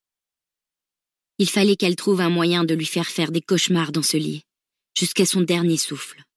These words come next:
Et c'est là qu'elle avait décidé de l'éliminer de la surface de la terre. Pas physiquement.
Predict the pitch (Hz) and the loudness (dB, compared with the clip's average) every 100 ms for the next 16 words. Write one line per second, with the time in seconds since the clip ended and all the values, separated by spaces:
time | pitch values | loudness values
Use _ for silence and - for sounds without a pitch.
0 | _ _ _ _ _ _ _ _ _ _ | _ _ _ _ _ _ _ _ _ _
1 | _ - 196 - 190 196 175 165 160 160 | _ 0 0 4 4 2 0 0 0 0
2 | 160 175 - 170 180 165 160 160 165 165 | 0 0 -2 0 2 2 2 2 2 2
3 | 160 156 147 143 - 147 160 143 - 143 | 2 0 -2 -4 -6 -6 -6 -6 -4 -4
4 | 143 - 123 - - _ _ _ _ _ | -6 -8 -8 -10 -16 _ _ _ _ _
5 | _ _ _ _ 233 220 - 170 185 - | _ _ _ _ 2 2 2 2 2 2
6 | 180 | 2